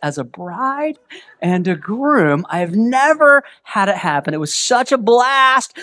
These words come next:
that wedding. And the last thing that happened that never happened before, he was,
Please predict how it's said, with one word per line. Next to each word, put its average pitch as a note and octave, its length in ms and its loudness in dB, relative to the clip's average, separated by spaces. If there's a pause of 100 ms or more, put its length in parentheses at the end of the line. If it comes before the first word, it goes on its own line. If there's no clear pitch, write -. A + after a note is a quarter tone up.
(160)
that F3 320 2
wedding. F#3+ 280 2
And D#3 80 0
the D3+ 60 0
last E3+ 240 2
thing F#3+ 100 -4
that E3 120 -2
happened D#3+ 300 -2
that C3+ 40 -2
never D3+ 160 -2
happened D3 220 0
before, C#3 260 -4
he F3+ 200 -6
was, E3 280 -2